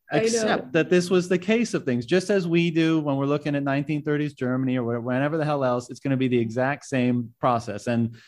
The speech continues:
Speaker 2: you know, it would be great if we could learn a thing or two from history, but we seem very, it seems like a very difficult thing, uh,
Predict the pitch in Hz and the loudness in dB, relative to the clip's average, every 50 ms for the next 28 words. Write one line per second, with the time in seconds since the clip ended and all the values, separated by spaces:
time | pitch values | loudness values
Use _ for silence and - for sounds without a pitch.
0 | - - - _ _ _ _ - 139 139 139 143 147 147 - - - _ - 135 | -20 -20 -20 _ _ _ _ -2 2 2 4 4 2 0 -2 -8 -10 _ -2 0
1 | 139 135 127 135 127 135 147 156 165 156 147 - 147 143 135 147 131 127 131 127 | 0 2 2 0 2 4 4 4 4 2 2 0 -2 -2 0 0 -2 0 0 0
2 | 127 120 117 127 123 120 117 - 139 123 110 120 117 123 127 120 - - 117 104 | 0 0 0 -2 -2 -2 -2 -2 -4 -4 -2 0 0 0 0 0 -2 -2 -2 -2
3 | 113 110 113 110 - - 135 131 131 127 127 123 117 120 _ _ _ _ _ _ | 0 -2 -2 -2 -2 0 2 2 4 4 2 0 -2 -6 _ _ _ _ _ _
4 | _ _ _ _ _ _ _ - 110 107 139 139 135 131 131 127 - 156 139 135 | _ _ _ _ _ _ _ -12 -4 0 2 2 2 2 0 0 0 0 0 2
5 | 135 131 123 127 117 127 127 120 117 123 120 113 113 113 117 110 110 117 110 110 | 2 0 0 0 0 0 0 0 0 -2 -4 -4 -4 -4 -4 -4 -2 -2 -2 -2
6 | 107 104 101 101 - 110 104 101 101 101 - | -2 -4 -6 -6 -6 -4 -4 -2 -4 -4 -6